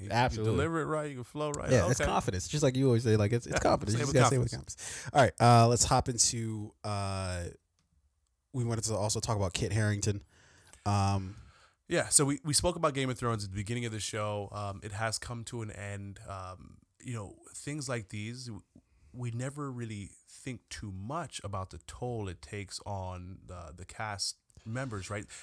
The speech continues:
Speaker 1: Everybody, and not even just the cast members. Like, imagine if you've worked on the show, uh, for eight years in its entirety, and, and you've been a part of the production crew, right? The film set crew. Um,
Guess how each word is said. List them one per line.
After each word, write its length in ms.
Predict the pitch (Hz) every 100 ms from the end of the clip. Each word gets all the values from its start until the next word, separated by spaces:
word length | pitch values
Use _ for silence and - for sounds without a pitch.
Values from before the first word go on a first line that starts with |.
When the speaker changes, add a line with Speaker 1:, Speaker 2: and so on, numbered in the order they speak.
| -
Speaker 1:
Everybody, 380 | 131 131 123 -
and 80 | 151
not 160 | 180 220
even 140 | 220
just 140 | 170
the 60 | 107
cast 340 | - - 147 110
members. 240 | - -
Like, 100 | 95 - - -
imagine 500 | 143 185 233 208 170 -
if 120 | 117
you've 240 | 127 101
worked 260 | 107 113 113
on 120 | 101
the 80 | 92
show, 520 | - - 98 85 - _ - _ _ -
uh, 180 | 92 90
for 160 | - -
eight 180 | 120 113
years 300 | 107 101 92
in 60 | 95
its 140 | 90
entirety, 500 | 92 - 92 90 90 95
and, 140 | 98
and 100 | 110
you've 220 | 110 107 101
been 100 | 104
a 40 |
part 220 | 95 101 95
of 60 |
the 60 | 92
production 480 | - - 92 - 82
crew, 320 | - 90 - -
right? 240 | 101 101 92
The 80 |
film 380 | 95 - 104 95
set 340 | - - 90 -
crew. 300 | - 87 - _ _ - - _
Um, 440 | 98 95 92 -